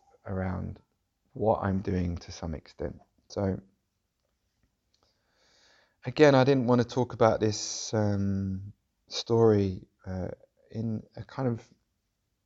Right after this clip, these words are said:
to see it as something depressing or negative, because, um, I've had a few people close to me die in the last few years, and I think I've seen it as a kind of, um, kind of lesson on growth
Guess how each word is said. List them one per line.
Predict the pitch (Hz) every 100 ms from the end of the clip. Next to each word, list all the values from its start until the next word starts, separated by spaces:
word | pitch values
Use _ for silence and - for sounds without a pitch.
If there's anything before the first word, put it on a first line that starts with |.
| _ _ _
to | 113
see | - 135
it | 131
as | 110 110
something | 120 110 120 -
depressing | 107 - 120 - 123 113
or |
negative, | 104 110 113 - 117 -
because, | 110 - 107 104 - _ _ _ _ _ _ _ _ _ _ _ _ _ 113
um, | 110 104 104 101
I've | - 113
had | 127
a | 120
few | 117 127 123 123
people | 117 - 110 -
close | - 107 98
to | - -
me | 95
die | 95 95
in | 95
the | 95
last | 95 92 -
few | 95
years, | 92 98
and | 113
I | 113
think | 104 -
I've | 120 -
seen | - 131 131
it | 123
as | 104
a | 104
kind | - 110 104
of, | 95
um, | 101 98 95 92 92 _ _ _ _ _ _ _ _ _ _ _ _ _ _ _ _ _ _
kind | - 175
of | 156
lesson | 147 139 - 143
on | 123 107
growth | - 120 117 120 - -